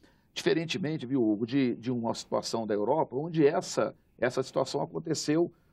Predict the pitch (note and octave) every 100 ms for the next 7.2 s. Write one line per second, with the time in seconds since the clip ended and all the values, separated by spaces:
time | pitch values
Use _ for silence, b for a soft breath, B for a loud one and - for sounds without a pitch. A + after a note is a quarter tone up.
0 | b C3+ C3+ D3+ A#2+ C#3 B2+ - G#2 B2+
1 | D3 C3 C3 C3 - D#3+ - C#3 - -
2 | B2+ A2 D3 - D3+ C#3 B2 E3 E3+ C3+
3 | A2+ A2+ A2 F#2 - - b b b b
4 | b - E3 F#3+ F#3 F3 F3+ E3+ - D3
5 | D#3 E3 D#3+ D#3 - D#3+ D#3+ D3+ E3 D#3+
6 | D3 D3+ C#3 A#2+ B2 - - _ _ -
7 | A#2+